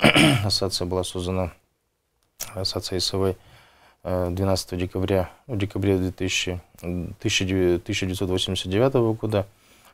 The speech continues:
Вот. Мы также провели своё юбилейное мероприятие, э, составили цикл мероприятий по нашим структурным отделениям. Вот. И знаете, что, что, наверное, самое главное, это, наверное, вовремя сказать людям спасибо.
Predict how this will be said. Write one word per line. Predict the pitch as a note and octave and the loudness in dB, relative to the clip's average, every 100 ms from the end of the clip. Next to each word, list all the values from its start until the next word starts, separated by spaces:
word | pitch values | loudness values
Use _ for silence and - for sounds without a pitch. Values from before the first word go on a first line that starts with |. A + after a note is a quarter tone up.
| - | -6
Вот. | F#2 F2+ | -4 -2
Мы | G2+ | 0
также | G#2+ G2+ F#2 F2+ - | 2 2 0 -6 -4
провели | G2 G2 F#2+ F#2 F2+ | 0 2 2 0 -2
своё | - F2+ F#2 | -4 -2 0
юбилейное | F#2+ A2 B2+ A#2 | 2 2 2 0
мероприятие, | A2 G#2 G#2 G#2 G2+ G2+ F#2+ - _ _ _ _ _ _ | 0 -2 2 2 2 0 -2 -4 _ _ _ _ _ _
э, | - - G1+ E2+ G2 - - - | -10 -4 -4 -4 -10 -14 -10 -8
составили | G2+ - G#2 G2 F#2+ F#2 - | -6 2 4 4 2 -2 -6
цикл | - G#2 - | -2 -2 -2
мероприятий | G2 F#2 G2 G2+ - F2+ | -2 -2 0 -2 0 -6
по | - F2+ F2 - | -2 -2 -2 -4
нашим | G2 F#2+ E2+ E2+ _ _ _ _ | -4 -4 -4 -10 _ _ _ _
структурным | - F#2 - B2+ A2+ | -12 -12 -4 0 2
отделениям. | G2+ G2+ G2 G2+ G2 F#2 _ _ _ _ - | 2 4 4 4 2 -2 _ _ _ _ -8
Вот. | G2 F#2+ F#2 - - | -2 0 -2 -6 -12
И | - G2+ G2 G2 - | -2 0 2 2 -2
знаете, | - B2 - | -4 -4 -4
что, | - - - | -6 -6 -6
что, | - | -4
наверное, | G2+ G2 | -2 0
самое | - G2 F#2+ F#2+ | 0 -2 0 4
главное, | A2 G#2+ F#2 | 4 4 -2
это, | - F2 - _ - | -6 -12 -14 _ -8
наверное, | F#2+ G2 | -2 2
вовремя | G#2 G2+ F#2 | 4 4 2
сказать | - F#2 | -4 -4
людям | F#2 F#2 | -4 -4
спасибо. | - - - F2+ | -6 -4 -2 -2